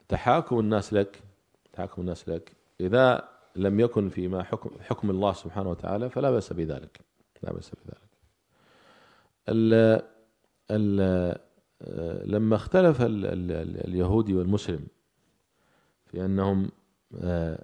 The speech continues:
يتحاكمون لمن؟ فاليهودي قال: "نتحاكم لمحمد"، والمنافق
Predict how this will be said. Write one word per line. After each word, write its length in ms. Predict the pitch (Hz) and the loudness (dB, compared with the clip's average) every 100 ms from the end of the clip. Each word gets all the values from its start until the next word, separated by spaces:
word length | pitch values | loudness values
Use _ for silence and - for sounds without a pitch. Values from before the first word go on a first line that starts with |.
| - | -12
يتحاكمون 720 | 87 92 - 95 - 95 92 | -10 -8 -4 -4 -4 -4 -2
لمن؟ 280 | 95 92 76 - _ _ _ _ _ _ _ _ _ _ _ - - - _ | 0 -2 -4 -10 _ _ _ _ _ _ _ _ _ _ _ -20 -20 -20 _
فاليهودي 420 | - 104 117 127 | 0 4 6 6
قال: 200 | 107 107 | 6 0
"نتحاكم 360 | 98 95 107 90 | -2 -4 -4 -4
لمحمد"، 420 | 85 107 113 110 | -4 -4 -2 -2
والمنافق 540 | 87 90 107 104 - | -2 -2 -2 -4 -10